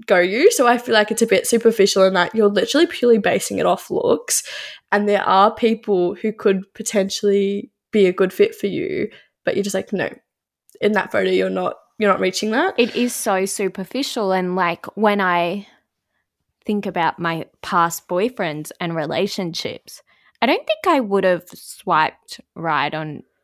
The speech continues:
Speaker 2: right? Yeah, right on any of them. Like,
Speaker 1: Yeah.
Speaker 2: I would have missed out on these, like, amazing relationships because they're so superficial.
Speaker 1: Yeah, literally. And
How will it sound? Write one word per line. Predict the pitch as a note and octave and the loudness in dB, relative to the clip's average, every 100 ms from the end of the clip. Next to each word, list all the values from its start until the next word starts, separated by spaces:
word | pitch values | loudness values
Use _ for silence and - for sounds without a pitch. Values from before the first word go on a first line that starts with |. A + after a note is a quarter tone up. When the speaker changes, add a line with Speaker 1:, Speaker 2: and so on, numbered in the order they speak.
| _ F#3+ | _ -8
Speaker 2:
right? | E3 - F#4 - | -6 -6 -10 -10
Yeah, | E3 - - | -8 -8 -6
right | G3 F#3 F3 - | 2 4 4 0
on | G3+ F#3 | -6 -4
any | F3 A#3+ | -4 -4
of | D#4 - | -6 -6
them. | - - - - _ _ _ - | -10 -10 -14 -20 _ _ _ -2
Like, | E4+ A#3 G#3 - - - | 2 4 2 0 -14 -14
Speaker 1:
Yeah. | A3 C#4+ G#4+ G3+ | -4 0 2 2
Speaker 2:
I | - | 0
would | B3 C#4 | 0 0
have | C4+ | 0
missed | C#4 D#4 - C4+ | -2 -2 -4 -2
out | C#4 D#4 | 0 0
on | B3 A#3 | -4 -4
these, | A3 G#3+ | -4 -2
like, | A3 G#3+ | -2 -2
amazing | G#3+ G3 G3+ A#3 A3+ G#3+ | -2 0 -2 -4 -6 -4
relationships | G3 F#3 C4+ - A3 G3+ - - | -2 -2 -4 -4 -6 -6 -10 -10
because | - G3 G#3+ G3 F#3 - _ _ _ - | -10 -4 -2 -2 -4 -14 _ _ _ -6
they're | A3 G#3+ | -4 -4
so | - G3 G3 | -4 -2 -2
superficial. | G3 - F3+ - F#3 B3 D#4+ - - - _ - | -4 -6 -8 -10 -10 -8 -8 -10 -14 -18 _ -6
Speaker 1:
Yeah, | C4 F4 | 0 2
literally. | G3 A#3 C#4+ - G3+ E3+ - - | 2 -2 -2 -2 0 0 -2 -2
And | G#3 A3 | -2 -4